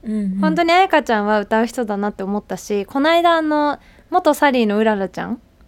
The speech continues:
Speaker 1: はいはい。
Speaker 2: ともご飯行ってたんだけど、
Speaker 1: うん。
Speaker 2: 彩香ちゃんは歌う人だっていう話をしてたし、
Speaker 1: <laughs>
Speaker 2: し、あの、ライブのコメントでも、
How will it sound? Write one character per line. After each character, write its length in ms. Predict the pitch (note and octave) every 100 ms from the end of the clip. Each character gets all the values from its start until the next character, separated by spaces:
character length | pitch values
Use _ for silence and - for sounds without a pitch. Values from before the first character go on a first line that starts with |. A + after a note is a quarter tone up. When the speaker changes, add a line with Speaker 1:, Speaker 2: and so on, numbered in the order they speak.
| _ -
Speaker 1:
は 100 | D#4
い 60 |
は 80 | A#3
い。 20 |
Speaker 2:
と 60 | G#3+
も 280 | A#3 A3+ G#3
ご 120 | D4
飯 140 | C#4+
行 20 |
っ 40 | A3+
て 100 | A#3
た 140 | A3
ん 60 | F#3+
だ 80 | F3+
け 140 | F3+
ど、 360 | G3 F#3 F3 - _
Speaker 1:
う 80 | A#3
ん。 240 | A#3 G#3+ F#3+
Speaker 2:
彩 220 | A3 A#3+
香 100 | A#3
ち 80 | A3+
ゃ 60 | G#3+
ん 60 |
は 120 | G3+ G3
歌 220 | G3 A3
う 40 |
人 220 | A3 -
だ 160 | G#3+ G3
っ 40 | F3+
て 140 | -
い 40 |
う 20 | G3
話 320 | G#3 F#3+ -
を 80 | F#3
し 60 |
て 120 | - F#3
た 140 | F3+
し、 340 | - A#3+ A#3+ G#3 A3+ - - G#4+ B4+ - -
Speaker 1:
<laughs> 880 | - - - - - - - - -
Speaker 2:
し、 200 | - D#4+
あ 120 | C#4+
の、 280 | C4+ C4+ C4+
ラ 200 | E4+ G#4
イ 40 |
ブ 120 | G#4
の 120 | G#4
コ 120 | G#4 F#4
メ 120 | F#4+
ン 60 |
ト 100 | F#4
で 120 | F#4 F4
も、 380 | G#3 G3+ G3